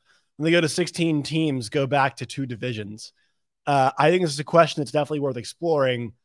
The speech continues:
for a, a few reasons. I think kinda goes along with everything that's happening in the Big twelve, right? They're basically going through what is a full-scale kind of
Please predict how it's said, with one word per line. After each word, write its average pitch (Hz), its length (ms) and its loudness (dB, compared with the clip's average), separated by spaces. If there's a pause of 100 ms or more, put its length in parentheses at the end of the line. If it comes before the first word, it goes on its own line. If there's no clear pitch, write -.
(300)
for 156 340 2
a, 139 60 0
a 131 500 0
few 214 280 -6
reasons. 131 520 -8
I 147 120 -4
think 160 160 -2
kinda 156 160 0
goes 139 240 0
along 131 240 -2
with 127 100 -6
everything 123 300 -4
that's 117 100 -10
happening 123 320 -4
in 120 60 -6
the 117 60 -8
Big 113 160 -8
twelve, 110 280 -10
right? 131 260 0 (460)
They're 196 100 -2
basically 269 440 4
going 185 240 2
through 170 280 2 (180)
what 180 200 2
is 165 460 0
a 147 320 2 (180)
full-scale 180 680 0
kind 151 280 -6
of 139 180 -4